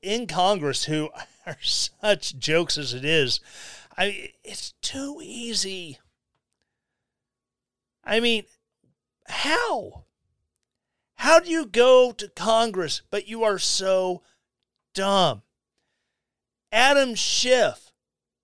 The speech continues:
was leaking classified information to the media about the, you know, impeachment hearings, about, uh,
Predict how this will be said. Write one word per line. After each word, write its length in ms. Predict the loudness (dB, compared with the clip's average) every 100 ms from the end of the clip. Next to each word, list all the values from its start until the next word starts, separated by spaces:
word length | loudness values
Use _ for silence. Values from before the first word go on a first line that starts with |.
| _ _ _ _ _
was 380 | 6 6 4 -2
leaking 840 | -14 -6 0 0 0 0 0 -4 -12 _
classified 1400 | -16 2 4 6 6 4 0 -2 -4 -2 2 4 2 0 0
information 1300 | 0 0 -2 -2 0 2 2 2 2 2 0 -2
to 300 | -6 -4 -4
the 160 | -2 -4
media 800 | -2 0 0 2 0 0 -4 -6
about 480 | -4 2 4 4 2
the, 180 | -4 -4 _ _ _ _ _ _ _
you 140 | 0
know, 220 | 2 0 -4 -4
impeachment 720 | -4 -4 -4 -2 0 -2 -2
hearings, 640 | 0 0 2 0 0 -4
about, 400 | -4 0 0 -2 _ _ _ _ _ _ _ _ _ _ _ _ _ _ _ _ _ _ _ _ _ _
uh, 400 | 0 2 4 2